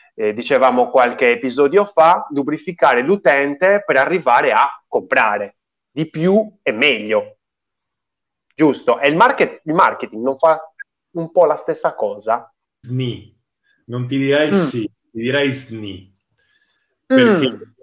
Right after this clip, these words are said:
Speaker 2: eh, teoricamente avresti ragione. Teoricamente avresti
Speaker 1: Mm.
Speaker 2: ragione.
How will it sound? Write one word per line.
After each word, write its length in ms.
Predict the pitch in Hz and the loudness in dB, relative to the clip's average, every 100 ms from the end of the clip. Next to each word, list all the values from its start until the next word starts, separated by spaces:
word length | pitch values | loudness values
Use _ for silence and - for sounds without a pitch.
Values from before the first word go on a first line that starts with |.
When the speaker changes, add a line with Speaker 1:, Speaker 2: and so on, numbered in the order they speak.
| 127 | -6
Speaker 2:
eh, 680 | 123 123 120 113 - _ _ _ _ _ _ _ _ _ _ _ _ _ | -4 -2 -2 -4 -8 _ _ _ _ _ _ _ _ _ _ _ _ _
teoricamente 1040 | - 170 170 170 170 160 180 175 180 151 - | -2 2 2 2 0 -2 -2 -2 -4 -4 -6
avresti 440 | 135 123 127 127 | -6 -4 -4 -6
ragione. 440 | 107 95 87 85 85 - - _ _ _ - | -8 -8 -14 -18 -20 -20 -20 _ _ _ -6
Teoricamente 440 | 127 127 127 127 | -4 -4 -4 -6
avresti 240 | 117 117 | -8 -8
Speaker 1:
Mm. 20 | 139 | -4
Speaker 2:
ragione. 360 | 160 131 101 | -2 -2 -6